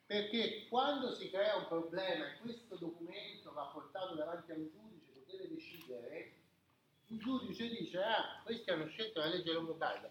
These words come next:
fammi prendere l'editto di Rotary per vedere cosa dice". Va bene? Il problema è che cominciano a fare lo shopping, cioè certi dicono: "Vabbè,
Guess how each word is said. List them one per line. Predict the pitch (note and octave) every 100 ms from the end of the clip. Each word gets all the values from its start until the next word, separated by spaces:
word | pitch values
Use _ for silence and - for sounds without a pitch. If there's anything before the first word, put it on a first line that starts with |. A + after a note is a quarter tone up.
| -
fammi | F#3+ G#3 G#3+
prendere | F#3+ F3 F3+ E3
l'editto | D3 D3 D#3 C#3+
di | C3+
Rotary | A#2+ G2+ - A2+ D3 - - _ _ -
per | F3
vedere | G3+ F3+ D#3 D3
cosa | C3 C#3+
dice". | F#3 E3+ - - - - _ _ _ _ _ _ _ _ _
Va | -
bene? | C3+ F#3 D3 C#3+ E3 - - - _ _ _ _ _ _ _ _ _ _ _ _ _ _ _ _ _ _
Il | _ A3
problema | A3+ C4 G3+
è | -
che | -
cominciano | A3 A#3+ A3+ A#3
a | -
fare | F#3+ F3+
lo | F3+
shopping, | - F#3+ - C#3+ C#3+
cioè | - G3 E3+
certi | - A3+ A3 E3+
dicono: | D#3+ D#3 E3 F3+ G#3+ -
"Vabbè, | G#3+ G3 D#3